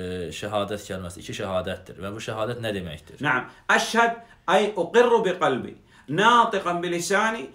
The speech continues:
Speaker 2: عاملا بجوارحي.
Speaker 1: Şəhadət o deməkdir ki, mən qəlbimlə iqrar edib, dilimlə söyləyib, əməllərimlə bunu yerinə yetirirəm.
Speaker 2: ألا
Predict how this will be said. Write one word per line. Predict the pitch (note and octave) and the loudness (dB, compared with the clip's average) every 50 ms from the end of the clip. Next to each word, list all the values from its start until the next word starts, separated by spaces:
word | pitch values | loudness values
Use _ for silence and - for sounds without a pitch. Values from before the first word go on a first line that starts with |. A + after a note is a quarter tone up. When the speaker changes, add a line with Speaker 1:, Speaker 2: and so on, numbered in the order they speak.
| _ _ _ - | _ _ _ -6
Speaker 2:
عاملا | A2+ B2 C#3+ F3 G3 G#3 G#3+ G#3 G3+ G3+ G3 F#3+ F3 E3 | -2 2 4 4 4 4 4 2 0 0 -2 -2 -2 -2
بجوارحي. | D3+ C#3+ B2 C#3+ B2 A#2 G#2 G#2 G#2 F#2 - - - - - | -4 -4 -2 -2 -2 -2 -4 -6 -8 -12 -16 -18 -20 -20 -18
Speaker 1:
Şəhadət | - - G#2 G2+ G#2 A#2+ C3 B2+ | -14 -10 -4 -2 -2 -2 -2 -4
o | A#2 G#2+ | -6 -8
deməkdir | A2 A2+ A2 G#2 - G2 F#2 - | -8 -6 -8 -8 -8 -10 -10 -8
ki, | A2+ A#2 A#2+ B2+ - - - _ - A#2 | -6 -6 -6 -8 -10 -18 -20 _ -8 -4
mən | B2 C3 C3 B2+ | -4 -2 -2 0
qəlbimlə | A#2 A2 G#2+ G#2+ A#2+ A#2 A2+ G#2 G2+ - | 0 0 0 -2 -4 -6 -6 -6 -6 -6
iqrar | G#2+ G2+ A2 A2+ A2+ G#2+ G2+ | -6 -4 -2 -2 -2 -2 -2
edib, | F#2 F#2 E2 - G#2+ | -4 -6 -10 -8 -8
dilimlə | A2 A#2 A#2 A2+ A2 G2+ F#2 - | -6 -6 -6 -4 -6 -6 -6 -6
söyləyib, | - G2+ G2+ G2 G2+ G#2+ A2+ A2 - A2+ | -6 -6 -4 -2 -2 -2 -2 -4 -8 -8
əməllərimlə | A2+ G#2+ G#2+ G#2 G#2 G#2 G#2 G#2 A2+ A2+ G#2+ G#2 F#2+ | -6 -6 -6 -4 -2 0 -2 -2 -2 -4 -6 -6 -6
bunu | F#2 G2 G2 G2 G2+ G#2+ A#2 A#2+ - - F#2 | -6 -6 -8 -6 -6 -8 -8 -10 -12 -10 -6
yerinə | G2 G2 G2 G2+ G#2 G2 | -4 -4 -4 -4 -4 -6
yetirirəm. | F2 - - D#2 D2+ C#2+ C#2 - - - _ _ _ - - | -6 -8 -10 -14 -12 -12 -14 -14 -16 -20 _ _ _ 0 2
Speaker 2:
ألا | G#3 A#3 B3 B3 B3+ B3 | 2 4 4 6 8 8